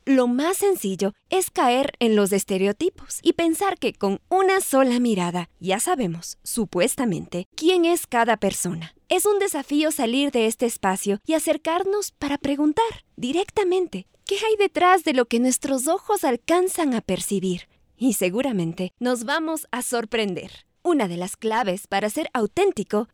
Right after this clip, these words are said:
es ser vulnerable y así aceptar la maravilla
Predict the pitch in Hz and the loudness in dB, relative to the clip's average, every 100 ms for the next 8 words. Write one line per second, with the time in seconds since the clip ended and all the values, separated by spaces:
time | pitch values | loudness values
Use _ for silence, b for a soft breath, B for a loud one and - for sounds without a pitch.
0 | - 233 - 240 240 - 190 226 208 196 | -6 -4 -2 -4 -4 -8 -2 -2 0 0
1 | 190 185 180 165 _ - 233 202 - 330 | 0 0 -2 -6 _ -4 -2 0 0 0
2 | 370 - 226 - 233 - 247 277 262 254 | 0 -6 -2 0 0 0 0 2 2 2
3 | 233 202 208 277 196 175 | 2 0 0 -2 -2 -6